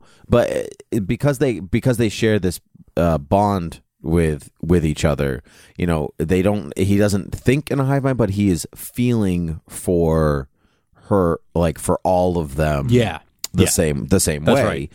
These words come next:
Speaker 2: That's right.
Speaker 1: Um,
Speaker 2: And, and one of the main reasons why he won't connect with her is because he doesn't wanna give her his memories,
Speaker 1: Oh,
Speaker 2: right?
Speaker 1: yeah, I have
Speaker 2: He's
Speaker 1: that
Speaker 2: just,
Speaker 1: written
Speaker 2: "I won't
Speaker 1: down.
Speaker 2: give you my daughter's smiles. I won't give her my, you know, like,
Speaker 1: Yeah,
Speaker 2: all these
Speaker 1: I have
Speaker 2: things."
Speaker 1: that written down.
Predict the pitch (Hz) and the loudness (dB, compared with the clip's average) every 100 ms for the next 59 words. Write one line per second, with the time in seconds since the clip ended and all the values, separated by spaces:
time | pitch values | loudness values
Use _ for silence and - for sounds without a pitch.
0 | - 104 90 110 104 95 87 80 76 69 | -10 -8 -6 -2 0 2 0 -2 -4 -2
1 | 143 147 135 123 127 151 127 117 110 107 | -2 0 0 0 0 2 2 2 2 0
2 | 98 101 104 92 104 101 101 104 98 95 | 0 0 0 0 0 0 0 0 -2 -4
3 | 95 - 87 87 - 90 110 104 110 95 | -6 -6 -6 -6 -6 -4 -2 0 0 -2
4 | 92 92 92 87 87 92 107 95 67 78 | -2 -6 -4 -6 -2 0 0 -2 -2 0
5 | 78 80 78 85 110 87 82 80 80 139 | 2 2 2 2 2 2 0 -2 0 2
6 | 143 139 135 131 123 117 110 110 - 113 | 2 2 2 2 2 2 0 0 0 0
7 | 107 101 104 107 123 104 110 104 98 120 | 2 2 2 2 2 2 2 2 0 0
8 | 107 92 87 80 98 90 95 95 87 76 | 2 4 4 2 0 0 2 2 2 0
9 | 76 78 76 73 | -2 -2 -4 -4